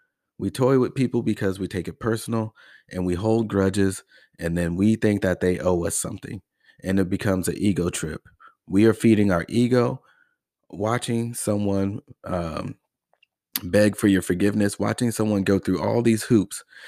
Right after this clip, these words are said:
to try to make amends with you. Some of us, we like that.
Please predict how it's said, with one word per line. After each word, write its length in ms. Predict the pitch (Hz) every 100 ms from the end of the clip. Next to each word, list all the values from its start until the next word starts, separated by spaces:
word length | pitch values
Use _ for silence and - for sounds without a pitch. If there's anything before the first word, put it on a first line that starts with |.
| - _
to 100 | 90
try 580 | - 98 95 92 95 95 _ _ _ _ -
to 100 | 92
make 240 | 95 90
amends 360 | 87 90 85 -
with 200 | 82 -
you. 180 | 85 - _ _ _ _ _ _ _ _ _ _ _
Some 220 | - 113
of 140 | 113
us, 180 | 117 113
we 100 | 123
like 240 | 123 139 -
that. 260 | 90 -